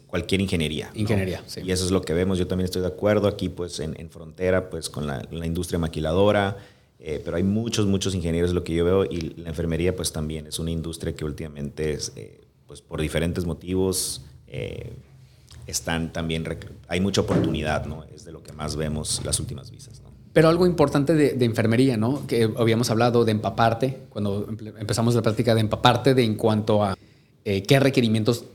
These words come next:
Speaker 2: necesito para ya estar en Estados Unidos para poder ejercer, ¿no? La visa T N tiene algo importante, que no necesitas tener la licen-, la licencia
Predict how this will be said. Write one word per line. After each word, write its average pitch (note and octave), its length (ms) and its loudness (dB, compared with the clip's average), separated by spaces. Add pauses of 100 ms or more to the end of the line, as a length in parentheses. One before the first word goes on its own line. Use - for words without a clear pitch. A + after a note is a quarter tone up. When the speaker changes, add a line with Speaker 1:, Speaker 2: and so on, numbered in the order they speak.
(100)
Speaker 2:
necesito A#2+ 560 2
para G#2 140 4
ya G2+ 140 2
estar G#2+ 200 2
en G#2+ 120 2
Estados G2+ 320 2
Unidos G#2 260 2
para G2 180 0
poder G2 200 0
ejercer, G2+ 440 2
¿no? G#2+ 200 -2 (400)
La A#2+ 160 6
visa D3+ 300 4
T D3+ 100 4
N C#3+ 140 4
tiene B2+ 200 2
algo B2 260 4
importante, A#2 680 2 (140)
que A#2 140 4
no C3+ 680 2 (640)
necesitas C#3 920 2
tener A2+ 360 2
la B2+ 140 4
licen-, A2+ 380 0
la G#2 420 2
licencia A2 880 0